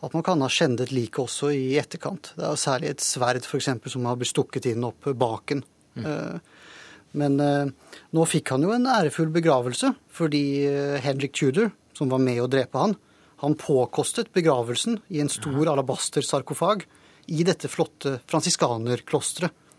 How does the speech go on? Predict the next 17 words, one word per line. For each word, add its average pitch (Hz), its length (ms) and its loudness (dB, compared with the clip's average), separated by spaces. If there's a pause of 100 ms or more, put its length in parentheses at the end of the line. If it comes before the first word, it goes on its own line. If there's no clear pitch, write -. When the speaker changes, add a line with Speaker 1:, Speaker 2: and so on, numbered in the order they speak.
(500)
Speaker 2:
Så, 165 380 -2
så 160 140 -4
her 147 160 0
var 151 140 -2
det 156 100 0
en - 40 -10
kamp 135 280 -2
mellom 127 340 0
to, 127 140 -4 (420)
eh, 123 40 -6 (160)
kongeslekter, 131 840 -2
for 127 120 -6
så 151 220 -4
vidt, 247 140 -10
altså 151 240 -4 (200)
Tudorene 127 540 -2
og 139 380 -2